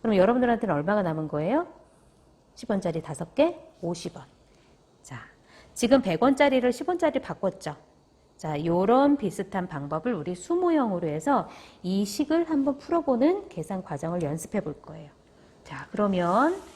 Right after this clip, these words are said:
십구 쪽 옆에 있는 주사위 이 번 보겠습니다.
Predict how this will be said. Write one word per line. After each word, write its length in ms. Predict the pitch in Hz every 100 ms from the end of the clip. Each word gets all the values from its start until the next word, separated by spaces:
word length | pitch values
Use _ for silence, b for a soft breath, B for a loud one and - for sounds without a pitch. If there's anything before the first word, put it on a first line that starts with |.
| B B
십구 260 | - - 381
쪽 160 | 339
옆에 300 | 202 202 254
있는 580 | 240 220 214 220 226 240 -
주사위 360 | 180 196 180
이 60 | 170
번 160 | 196
보겠습니다. 800 | 180 160 151 - 147 151 147 147